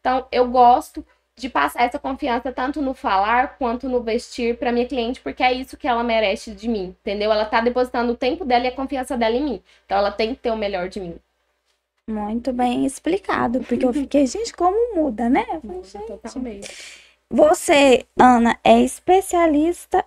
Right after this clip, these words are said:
Speaker 2: ou designer? Você
Speaker 1: Especialista,
Speaker 2: lança
Speaker 1: com certeza.
Speaker 2: <laughs>
Speaker 1: Estudo
Speaker 2: Você
Speaker 1: muito pra isso.
Speaker 2: <laughs> Você lançou essa discussão lá no seu Instagram. Conta pra gente a diferença de uma especialista pra uma designer.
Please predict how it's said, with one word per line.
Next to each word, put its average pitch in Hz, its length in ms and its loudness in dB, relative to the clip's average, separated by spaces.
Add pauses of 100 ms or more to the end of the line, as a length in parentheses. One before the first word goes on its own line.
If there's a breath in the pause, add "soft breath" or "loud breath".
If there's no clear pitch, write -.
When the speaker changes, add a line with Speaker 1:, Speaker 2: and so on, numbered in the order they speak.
Speaker 2:
ou 277 240 4
designer? 196 680 -2
Você 220 320 0
Speaker 1:
Especialista, 277 1040 6
Speaker 2:
lança 254 80 8
Speaker 1:
com 247 280 4
certeza. 370 1000 6
Speaker 2:
<laughs> - 0 -
Speaker 1:
Estudo 330 280 6
Speaker 2:
Você 349 120 12
Speaker 1:
muito 311 380 6
pra 320 280 2
isso. 294 300 0 (280)
Speaker 2:
<laughs> 381 300 0
Você 339 380 6
lançou 339 380 8
essa 320 260 4
discussão 294 640 0
lá 285 140 2
no 269 100 2
seu 294 180 2
Instagram. 277 560 2
Conta 285 300 -2
pra 277 220 0
gente 277 280 0
a 277 60 0
diferença 269 640 -2
de 226 80 -4
uma 254 120 -2
especialista 254 680 -4
pra - 140 -8
uma 240 180 0
designer. - 280 -8